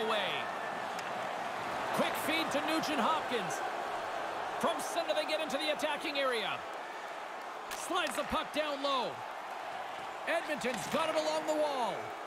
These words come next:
Good hit on the play. Pokes it away to keep the pressure on. No quarter given here as they battle for the loose puck along the boards.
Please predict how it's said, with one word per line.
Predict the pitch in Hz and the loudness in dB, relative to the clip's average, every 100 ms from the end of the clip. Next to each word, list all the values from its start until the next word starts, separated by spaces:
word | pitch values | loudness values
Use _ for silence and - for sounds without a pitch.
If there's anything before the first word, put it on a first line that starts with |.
| - - - 160 - - - - | -6 -4 -4 -4 -4 -4 -4 0
Good | 349 392 220 | 2 2 4
hit | 302 | 4
on | 285 277 | 4 2
the | 262 | 2
play. | 226 269 240 196 165 - - - - | 2 2 2 0 0 -2 -2 -2 2
Pokes | 359 320 - | 2 2 2
it | 330 | 4
away | 320 339 | 4 2
to | 359 - | 0 0
keep | 359 - | 0 2
the | 311 - | 2 4
pressure | 339 - 320 | 2 2 2
on. | 311 285 247 196 - - - - 147 160 | 2 4 2 2 0 0 0 0 2 4
No | 277 285 - | 4 4 4
quarter | 262 269 240 - 269 | 4 4 4 2 2
given | 277 240 190 | 2 2 2
here | 277 285 | 4 4
as | 277 - - | 4 2 2
they | - - | 2 4
battle | - 285 - | 4 4 4
for | - | 2
the | 233 240 | 2 2
loose | 220 | 0
puck | - 233 214 | 2 2 2
along | 220 214 | 2 2
the | 202 | 2
boards. | 196 180 151 - - | 2 4 2 0 -2